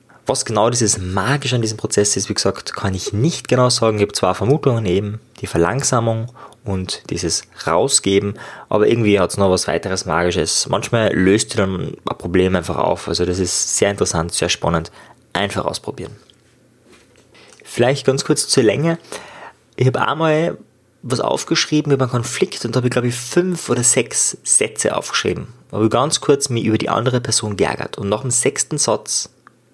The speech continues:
hat sie sich aufgelöst. Mir war klar, hey, äh, da ist noch mehr dahinter und ich habe auch meinen Anteil dran und habe irgendwie Empathie entwickeln können für die andere Person. Und allein dadurch habe ich wieder in Kontakt gehen können und der Konflikt hat sich gelöst.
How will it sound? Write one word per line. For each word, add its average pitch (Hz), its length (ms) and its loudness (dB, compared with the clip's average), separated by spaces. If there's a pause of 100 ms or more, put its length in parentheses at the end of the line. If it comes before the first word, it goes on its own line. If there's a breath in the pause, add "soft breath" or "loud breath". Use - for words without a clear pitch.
(680)
hat - 180 -2
sie 101 60 0
sich - 120 2
aufgelöst. - 400 0
Mir 90 120 0
war 90 100 0
klar, 95 160 0
hey, 107 300 2 (480 loud breath)
äh, 95 260 2
da 87 80 2
ist 95 140 -2
noch 98 60 -2
mehr 95 140 2
dahinter 120 540 0
und 98 160 -8
ich - 60 -4
habe - 120 -2
auch 87 100 2
meinen 110 120 -2
Anteil 113 320 2
dran 107 340 -2 (240 loud breath)
und - 140 -6
habe 110 180 -2
irgendwie 104 220 -2
Empathie 92 400 -4
entwickeln 92 380 -4
können 87 260 -4
für - 120 -4
die - 40 2
andere 95 240 0
Person. 120 460 -2 (180 loud breath)
Und 98 100 -2
allein 104 300 2
dadurch - 640 0 (100)
habe 101 160 2
ich 98 60 2
wieder 101 140 6
in 98 60 -2
Kontakt - 380 -4
gehen 107 160 -4
können 95 380 0 (360 loud breath)
und 95 120 -2
der 92 60 0
Konflikt - 420 -2
hat - 80 -4
sich - 80 -6
gelöst. - 480 -8